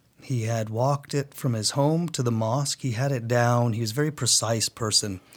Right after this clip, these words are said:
He knew how many steps it took him to get to the mosque. He knew how many seconds it took him to get to the mosque.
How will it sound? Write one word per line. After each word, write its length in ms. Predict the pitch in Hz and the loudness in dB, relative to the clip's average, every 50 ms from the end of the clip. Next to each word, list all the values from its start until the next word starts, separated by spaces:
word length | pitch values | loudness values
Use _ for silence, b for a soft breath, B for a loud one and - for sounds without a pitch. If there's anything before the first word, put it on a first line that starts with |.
| B B B | B B B
He 140 | B - 139 | B 0 4
knew 140 | 135 131 135 | 4 4 4
how 180 | 120 120 131 143 | 4 2 2 2
many 160 | 143 143 135 | 2 2 2
steps 460 | 127 - - - 143 127 127 - - | 0 -4 -2 -2 -2 0 0 -2 -4
it 80 | 123 - | -4 -4
took 200 | - 131 120 - | -6 -6 -4 -4
him 140 | 120 110 | -6 -6
to 80 | 107 107 | -6 -6
get 160 | 104 107 101 | -6 -8 -8
to 100 | - - | -8 -8
the 80 | 107 101 | -8 -8
mosque. 380 | 98 95 95 95 92 - - | -8 -8 -8 -4 -4 -4 -4
He 80 | - 120 | -2 -4
knew 80 | 120 123 | -2 -2
how 160 | 110 123 135 | 0 0 0
many 180 | 135 131 131 | 2 2 2
seconds 560 | 127 123 - - - 151 143 - 139 120 110 117 | 2 2 0 0 0 -2 -2 0 0 0 0 -2
it 80 | 110 | -4
took 200 | - - 113 - | -6 -8 -8 -6
him 80 | 113 104 | -6 -6
to 40 | 98 | -6
get 140 | 101 104 | -6 -8
to 80 | - - | -8 -6
the 60 | - | -6
mosque. 400 | 110 104 95 90 - - - b | -6 -6 -6 -8 -10 -10 -10 b